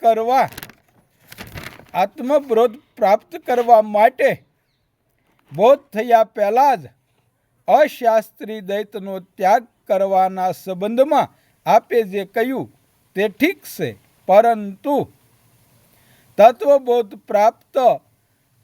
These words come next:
થઈ ગયા બાદ એ અશાસ્ત્રી દૈતને ફરીથી ગ્રહણ કરવામાં આવે તો કોઈ વાંધો ખરો?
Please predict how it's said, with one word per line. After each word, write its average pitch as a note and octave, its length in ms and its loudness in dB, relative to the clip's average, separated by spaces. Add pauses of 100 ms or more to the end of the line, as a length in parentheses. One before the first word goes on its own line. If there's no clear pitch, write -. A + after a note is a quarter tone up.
(120)
થઈ C4 200 4
ગયા A#3+ 360 2
બાદ A#3 360 0
એ G#3+ 180 -8
અશાસ્ત્રી A3 1120 -4
દૈતને G3+ 600 -12
ફરીથી G3+ 540 -12
ગ્રહણ F#3+ 400 -4
કરવામાં F#3+ 800 0
આવે C4 260 2 (340)
તો G3 140 -10
કોઈ G#3+ 280 -4
વાંધો F#3+ 680 0 (680)
ખરો? B3+ 380 6